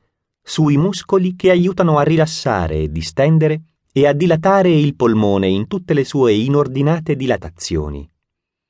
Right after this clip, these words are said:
E nel margine uno schizzo dei muscoli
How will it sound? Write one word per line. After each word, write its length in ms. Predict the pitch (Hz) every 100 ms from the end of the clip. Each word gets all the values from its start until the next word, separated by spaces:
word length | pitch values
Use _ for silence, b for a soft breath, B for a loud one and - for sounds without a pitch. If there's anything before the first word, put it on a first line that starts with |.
| _ _ _ _ _ _
E 120 | - 113
nel 180 | 123 143
margine 440 | 214 190 175 190
uno 180 | 170 139
schizzo 400 | - 101 90 82
dei 180 | 80 82
muscoli 500 | 127 - 156 151